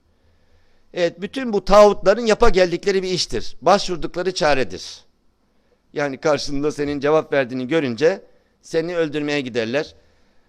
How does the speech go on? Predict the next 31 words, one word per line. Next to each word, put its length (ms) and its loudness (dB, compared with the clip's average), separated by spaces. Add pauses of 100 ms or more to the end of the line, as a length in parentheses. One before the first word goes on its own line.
(180)
Mevlam 400 -2
tabi 340 -2
soracak. 480 -4
Bazıları 380 -2
da 100 -20
diyor 160 -12
ki, 100 -10
yani 220 -6
bu 100 -14
dünyada 400 -8
niye 320 -12
diyor 180 -8
ben 180 -8
bir 60 -8
Musa 380 -6
gibi 220 -10
canımı, 300 -8
Hazreti 300 -14
İbrahim 340 -8
gibi 180 -12
canımı 280 -8
atayım 340 -10
diyor. 140 -10 (440)
Ben 220 -10
diyor 180 -6
kendimi 360 -10
dünyada 360 -6
idare 380 2
ediyorum 440 -2
diyor. 220 -6 (640)
Böyle 380 -4